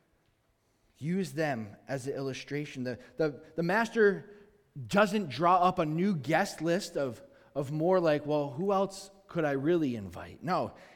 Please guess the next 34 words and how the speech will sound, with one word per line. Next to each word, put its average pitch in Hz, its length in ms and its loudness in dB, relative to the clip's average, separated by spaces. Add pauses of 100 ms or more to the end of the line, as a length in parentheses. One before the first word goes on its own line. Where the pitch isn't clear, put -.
he 190 140 0
then 214 260 4
just 175 260 -2
says, 160 260 0
"You 175 100 0
know 196 120 4
what? 233 460 4 (160)
If 127 180 -4
they're 190 160 2
not 277 220 2
gonna 247 160 -2
come, 196 460 -4 (360)
then 151 160 -6
I'm 247 200 2
just 208 180 -2 (100)
opening 208 380 8
the 196 100 2
doors. 127 420 -2 (100)
Go 233 280 8
out 208 280 8
and 143 140 -8
tell - 480 -4
everyone 269 480 6
in 254 140 6
the 233 80 2
city, 151 420 2
in 165 80 0
the 175 80 -2
town, 139 460 -4
whatever, 151 360 0 (440)
that 139 180 -2
they 202 160 8
can 208 160 0
come. 107 320 -6